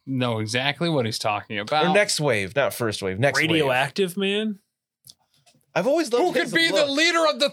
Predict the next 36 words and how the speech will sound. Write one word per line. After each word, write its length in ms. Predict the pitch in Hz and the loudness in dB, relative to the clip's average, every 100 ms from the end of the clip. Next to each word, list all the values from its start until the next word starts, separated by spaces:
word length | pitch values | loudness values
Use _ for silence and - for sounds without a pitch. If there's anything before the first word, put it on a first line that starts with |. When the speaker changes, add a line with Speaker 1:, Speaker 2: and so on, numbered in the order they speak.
| - | 0
Speaker 1:
Thunderbolts 760 | 359 415 339 202 247 285 311 | 0 2 0 2 2 2 0
'cause 140 | - 269 | -2 0
Speaker 3:
There 80 | 311 | 2
Speaker 1:
he 40 | |
Speaker 3:
you 60 | 311 | 2
Speaker 1:
was 100 | 294 | 2
Speaker 3:
go. 60 | |
Speaker 1:
an 60 | 269 | 2
original 500 | 254 320 302 311 285 | 2 2 2 0 2
member. 500 | 339 392 294 285 311 - - | 2 2 2 0 -2 -8 -2
Speaker 3:
Yeah. 280 | 151 160 131 - - - 180 | 0 0 -2 -10 -10 -6 0
I 60 | |
mean, 80 | 208 | 2
Speaker 1:
Yes! 400 | 392 370 262 - | 2 2 -2 -2
Speaker 3:
at 120 | 175 185 | 0 2
what 180 | 220 | 0
point 180 | - 226 | 0 0
are 60 | 202 | 2
we 80 | 180 | 2
gonna 140 | 175 | 2
get 260 | 165 131 - | 0 -2 0
Batroc? 560 | 135 147 120 104 104 - | 0 0 0 -2 -4 -6
You 100 | 147 | -2
know 60 | 139 | 0
what 80 | |
I 60 | 139 | 0
mean? 300 | 135 160 170 - | 0 -2 -4 -8
Speaker 2:
<laughs> 100 | 220 - - 277 - | -2 -2 0 -2 0
Speaker 1:
Oh 160 | 156 151 | 0 0
my 160 | 117 | -2
God, 240 | 113 139 147 | 0 0 2
I 80 | |
would 140 | 113 110 | 0 -2
love 180 | 143 135 | -2 -2
a 60 | |
Batroc. 540 | 107 113 107 120 120 | 0 0 0 -2 -4